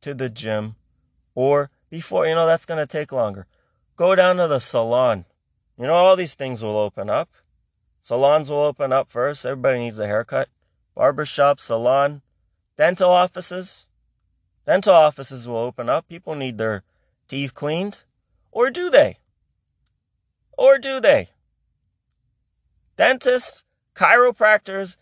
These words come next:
insist on us calling them doctors. Let me ask you a question. Let me ask you a question. I'll call you doctor if you answer this question. Did you work during the pandemic? Were you working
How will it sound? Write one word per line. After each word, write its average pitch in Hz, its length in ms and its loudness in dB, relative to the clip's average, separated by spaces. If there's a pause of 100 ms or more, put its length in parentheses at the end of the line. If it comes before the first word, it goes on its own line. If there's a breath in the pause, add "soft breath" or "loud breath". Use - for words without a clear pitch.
(220)
insist 185 720 -6 (160)
on 160 200 2
us 175 220 0
calling 175 420 0
them 156 160 -4
doctors. 139 720 0 (800)
Let 156 100 -8
me 180 100 4
ask 175 240 2
you 156 60 -6
a 123 60 -8
question. 113 500 -2 (1500)
Let 170 120 -4
me 190 100 4
ask 185 240 2
you 165 80 -6
a 131 60 -10
question. 123 460 -4 (280)
I'll 170 160 6
call 170 220 0
you 160 100 -6
doctor 143 380 -2
if 127 120 -12
you 123 80 -8
answer 120 300 -6
this 107 160 -14
question. 104 520 -12 (400)
Did 151 260 -4
you 170 120 -4
work 147 300 0
during 139 300 -6
the 123 80 -6
pandemic? 113 600 -2 (2000)
Were 156 220 -2
you 185 160 -2
working 170 560 -2